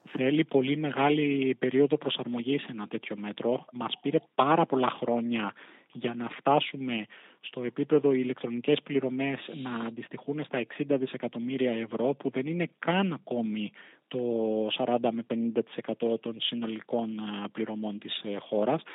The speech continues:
Και δεν είναι μόνο το θέμα της ηλικίας, ε, των, ε, ανθρώπων και το γεγονός ότι στην Ελλάδα έχεις ένα πολύ μεγάλο ποσοστό ανθρώπων ηλικίας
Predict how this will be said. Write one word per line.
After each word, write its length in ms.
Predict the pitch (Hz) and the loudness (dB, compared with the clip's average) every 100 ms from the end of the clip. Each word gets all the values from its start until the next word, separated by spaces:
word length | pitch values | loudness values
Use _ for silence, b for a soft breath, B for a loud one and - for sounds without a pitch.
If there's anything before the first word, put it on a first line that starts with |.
| B B - | B B -2
Και 200 | 131 120 123 | 0 0 4
δεν 240 | 190 220 | 4 6
είναι 180 | 220 190 | 6 4
μόνο 500 | 160 147 139 127 120 | 4 4 4 4 0
το 100 | - - | -2 -4
θέμα 200 | 123 117 | -2 -2
της 160 | - | -4
ηλικίας, 680 | - 117 - 127 123 113 - | -2 -2 0 2 2 2 -4
ε, 140 | 120 107 | -4 -4
των, 260 | 117 110 | -6 -6
ε, 240 | 107 107 107 | -6 -4 -2
ανθρώπων 520 | 107 107 123 120 127 120 | -4 -2 0 2 0 -2
και 120 | 120 | -4
το 100 | 123 | -2
γεγονός 460 | 117 117 120 127 | -2 -2 -2 -2
ότι 140 | 131 - | -6 -10
στην 180 | - 120 | -8 -2
Ελλάδα 300 | 120 135 127 | 0 2 0
έχεις 300 | 135 147 - | -2 -6 -8
ένα 180 | 143 151 | -6 -2
πολύ 380 | 135 131 175 | 2 4 4
μεγάλο 420 | 190 143 127 117 110 | 0 2 4 4 2
ποσοστό 560 | - - - 131 113 b b b - | -4 -6 -4 0 0 b b b -4
ανθρώπων 560 | 131 113 - 127 127 | -4 -2 0 0 0
ηλικίας 640 | 123 120 117 135 127 120 | -2 -4 -2 0 0 0